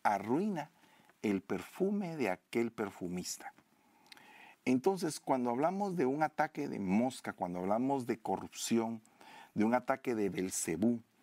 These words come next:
es precisamente aquel que va en contra de que haya una buena cosecha.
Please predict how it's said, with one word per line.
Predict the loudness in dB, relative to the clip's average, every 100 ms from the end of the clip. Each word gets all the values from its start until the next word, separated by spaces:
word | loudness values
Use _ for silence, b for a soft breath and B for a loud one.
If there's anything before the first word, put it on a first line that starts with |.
| b b b b _
es | -2 -2
precisamente | -4 -6 -2 0 0 -2
aquel | -4 -2 -2
que | -2
va | -2
en | -2
contra | -2 -4 -2 -4
de | -4
que | -2 0
haya | 0 0
una | 0 -2 -2
buena | -2 -2 -2
cosecha. | -4 -10 -10 -10 -12